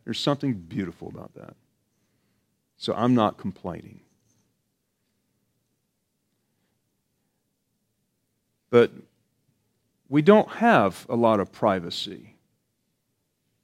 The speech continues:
But boy, do we have so much more privacy than the early church did.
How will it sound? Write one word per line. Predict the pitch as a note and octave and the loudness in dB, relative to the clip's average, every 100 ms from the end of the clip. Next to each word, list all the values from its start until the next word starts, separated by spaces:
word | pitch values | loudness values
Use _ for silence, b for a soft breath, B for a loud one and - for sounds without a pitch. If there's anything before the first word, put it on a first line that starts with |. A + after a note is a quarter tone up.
| _ _ _ | _ _ _
But | B2 A2 | -6 -6
boy, | D3+ G3+ G#3 | -2 4 4
do | B2+ B2+ | 6 4
we | C#3+ A3+ A#3+ G#3+ F3 - | 4 2 4 2 -2 -10
have | - E3+ E3 C#3 | -2 2 4 2
so | - - - - F#3 B2+ | 0 -6 -2 0 2 2
much | A2+ E3+ D3+ - - | 0 0 0 -2 -8
more | C#3 D3+ G2+ | -4 -4 -4
privacy | - - - F3+ C3 - B2 | -10 -8 -4 -4 -4 -6 -6
than | G#2+ G#2 | -4 -4
the | G2+ | -4
early | A2 G2 | -4 -6
church | F#2+ F3+ F3+ - | -6 -8 -8 -14
did. | - A2 | -20 -20